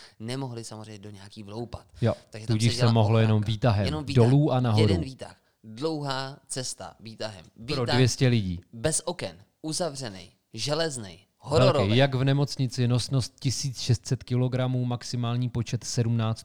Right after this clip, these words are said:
Speaker 2: osob.
Speaker 1: A to je pravda, to si Filip nevymýšlí. Nevím, jak to, že se to zapamatoval, ale několikrát nám to zdůraznil. A teď my, když jsme šli k tomu výtahu, tak jsme se stali svědky velmi vášnivé debaty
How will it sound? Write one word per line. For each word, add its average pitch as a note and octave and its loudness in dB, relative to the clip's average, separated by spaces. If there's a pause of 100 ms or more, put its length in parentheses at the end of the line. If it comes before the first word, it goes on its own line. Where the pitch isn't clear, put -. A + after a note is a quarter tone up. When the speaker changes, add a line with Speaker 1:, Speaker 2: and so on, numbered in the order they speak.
Speaker 2:
osob. G2 -2
Speaker 1:
A B2 -6
to C#3+ -2
je C#3+ 2
pravda, D3 2
to G#2+ -12
si B2+ -8
Filip B2 -6
nevymýšlí. B2+ -6
Nevím, B2+ -6
jak B2+ -8
to, C3 -10
že B2+ -8
se C3+ -12
to C3+ -10
zapamatoval, B2 -6
ale B2+ -8
několikrát B2+ -10
nám B2 -12
to C3+ -8
zdůraznil. A2+ -8 (640)
A - -18
teď B2+ -8
my, D#3 0
když F#3 -8
jsme G3 -6
šli F3+ -6
k - -10
tomu G3+ -4
výtahu, C#3+ -8 (440)
tak A2+ -10
jsme D3+ -8
se D#3 -6
stali D3+ -8
svědky A#2+ -10
velmi C#3 -6
vášnivé B2 -8
debaty G#2+ -10